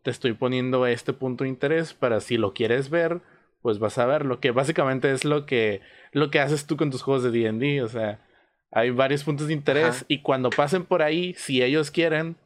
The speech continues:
Speaker 1: van a ir a ver. Que,
Speaker 2: Simón.
Speaker 1: que, que yo
Speaker 2: Ajá, sí,
Speaker 1: creo
Speaker 2: o sea, ahí están pasando, están pasando, o al menos como,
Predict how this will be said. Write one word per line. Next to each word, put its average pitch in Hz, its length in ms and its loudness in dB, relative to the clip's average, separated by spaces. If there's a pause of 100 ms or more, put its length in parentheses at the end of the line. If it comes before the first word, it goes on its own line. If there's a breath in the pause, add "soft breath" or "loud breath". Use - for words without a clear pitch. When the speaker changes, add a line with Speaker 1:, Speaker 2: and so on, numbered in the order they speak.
(140)
Speaker 1:
van 131 200 2
a 123 40 0
ir 113 100 2
a 98 40 2
ver. 127 280 0 (460)
Que, 143 120 2
Speaker 2:
Simón. 135 360 -2
Speaker 1:
que, 143 400 0
que 139 120 0
yo 135 80 2
Speaker 2:
Ajá, 160 120 2
sí, 165 60 2
Speaker 1:
creo 165 200 4
Speaker 2:
o - 20 0
sea, 160 160 2 (720)
ahí 165 280 2 (140)
están 180 360 0
pasando, 202 560 0 (440 loud breath)
están 165 380 0
pasando, 175 580 2
o 165 120 2
al 156 60 0
menos 180 200 0
como, 151 340 0